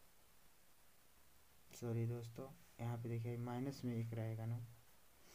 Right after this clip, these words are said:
यहाँ पे माइनस एक रहेगा तो ये minus में तीस हो जाएगा,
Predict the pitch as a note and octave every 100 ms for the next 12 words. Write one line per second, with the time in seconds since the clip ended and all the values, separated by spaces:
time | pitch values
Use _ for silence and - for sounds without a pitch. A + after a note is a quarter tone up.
0 | - - - - A#2+ B2 A#2+ A#2 A#2 A#2+
1 | C3 B2 A#2 A#2 A#2 A#2 A2+ A#2 A#2 A#2
2 | A#2 B2+ C3 A#2+ A#2 A2+ A2+ - A#2 A#2
3 | A#2 A#2+